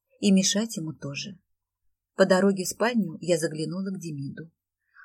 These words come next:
Малыш сладко спал в кроватке. Няня расположилась рядом на диване. Тихо закрыв дверь, чтобы никого не разбудить, я прошла по коридору и спустилась на кухню.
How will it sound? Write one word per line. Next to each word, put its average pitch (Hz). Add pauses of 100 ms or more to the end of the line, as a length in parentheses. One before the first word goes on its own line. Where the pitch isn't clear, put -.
Малыш 226
сладко 208
спал 190
в -
кроватке. 143 (380)
Няня 214
расположилась 165
рядом 180
на 165
диване. 139 (760)
Тихо -
закрыв 170
дверь, 202 (160)
чтобы 196
никого 196
не 165
разбудить, 165 (460)
я 170
прошла 170
по 208
коридору 165 (100)
и 175
спустилась 175
на 151
кухню. -